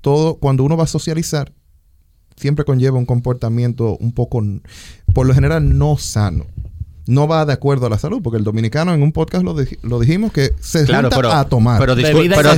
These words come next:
Speaker 2: di-,
Speaker 1: junta
Speaker 2: pero
Speaker 1: a comer.
Speaker 2: discu-, discul-, qué bueno que mencionas eso, disculpa que te interrumpa.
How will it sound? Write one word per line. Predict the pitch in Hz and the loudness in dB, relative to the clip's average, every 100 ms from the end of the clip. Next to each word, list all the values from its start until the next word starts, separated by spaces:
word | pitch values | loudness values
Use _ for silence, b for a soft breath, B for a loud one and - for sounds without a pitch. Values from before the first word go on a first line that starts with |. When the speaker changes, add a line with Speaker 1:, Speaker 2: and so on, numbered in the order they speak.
| 151 | 4
Speaker 2:
di-, | - | 2
Speaker 1:
junta | - 247 | 0 0
Speaker 2:
pero | 143 - | 0 0
Speaker 1:
a | - | 2
comer. | 147 139 156 131 | 4 4 4 2
Speaker 2:
discu-, | 127 | 0
discul-, | 131 - 151 - | 0 0 0 2
qué | 170 | 2
bueno | 151 202 151 | 2 2 2
que | 135 | 2
mencionas | 120 131 113 | 2 0 0
eso, | 147 117 | 0 2
disculpa | 104 - 135 139 | 0 0 -2 0
que | 120 | -2
te | 110 | -4
interrumpa. | 104 107 101 85 - 73 | -4 -2 -2 -4 -4 -6